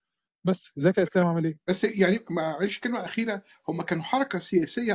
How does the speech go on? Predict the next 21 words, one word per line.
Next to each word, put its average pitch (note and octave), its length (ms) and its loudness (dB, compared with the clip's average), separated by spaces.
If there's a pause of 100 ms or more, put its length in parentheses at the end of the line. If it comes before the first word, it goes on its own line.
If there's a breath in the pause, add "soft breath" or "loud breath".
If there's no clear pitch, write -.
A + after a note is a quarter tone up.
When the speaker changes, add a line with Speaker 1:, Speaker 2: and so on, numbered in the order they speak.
Speaker 2:
اكتر G#3 220 -8
منها F3 260 -2
دينيه، C#3 500 -6 (100)
يعني A2+ 200 -8
هم F#3+ 200 0
ما D3+ 60 -8
كانوش، F#3+ 460 -4 (240)
الدين A#2+ 260 -4
بالنسبه F#3 240 -4
لهم F3+ 80 -2
ما E3+ 60 -10
كانش F#3+ 240 -2
المشكله، - 440 -4 (320 loud breath)
هي D3+ 80 0
كانت C#3 120 -8
حركه A3 280 0
سياسيه D#3 420 4
تمرد F3 520 0
على D3 260 -6
الوضع D#3+ 240 -2
السياسي. - 520 -4